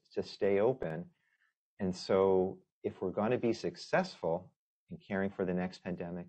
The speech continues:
and just addressing, you know, the existing health problems that we face as a nation, we have to be looking to the, the resilience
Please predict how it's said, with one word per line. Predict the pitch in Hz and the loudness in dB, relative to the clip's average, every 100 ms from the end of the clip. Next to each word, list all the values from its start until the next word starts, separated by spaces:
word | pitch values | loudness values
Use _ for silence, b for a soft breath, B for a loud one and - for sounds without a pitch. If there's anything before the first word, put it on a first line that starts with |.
| - | -14
and | 85 | -14
just | - 95 - | -10 -10 -8
addressing, | 90 92 92 - 85 85 - _ _ _ _ - | -6 -2 -2 -2 -4 -6 -12 _ _ _ _ -12
you | 82 | -10
know, | 80 78 | -8 -4
the | 82 | -2
existing | 78 78 95 - 95 85 85 - 101 | -2 -4 -4 -4 -4 -4 -6 -10 -8
health | 104 - | -8 -4
problems | 90 85 90 85 - | -2 -2 -4 -8 -8
that | 87 | -8
we | 87 82 | -8 -6
face | 127 165 - | -4 -4 -6
as | 92 | -8
a | |
nation, | 80 76 - 82 78 _ _ _ _ - | -10 -10 -12 -16 -18 _ _ _ _ -4
we | 104 | -2
have | 95 110 139 | 0 -4 -2
to | 127 | -4
be | 98 95 | 0 -2
looking | 90 98 160 117 90 - - | 0 -2 -2 -2 -4 -6 -8
to | 101 85 90 - - | -2 0 0 -6 -10
the, | 95 87 87 - _ _ 87 | -6 -4 -6 -12 _ _ -16
the | 85 - - | -16 -16 -6
resilience | 87 85 85 107 139 90 90 - | -6 -4 0 2 4 2 0 -6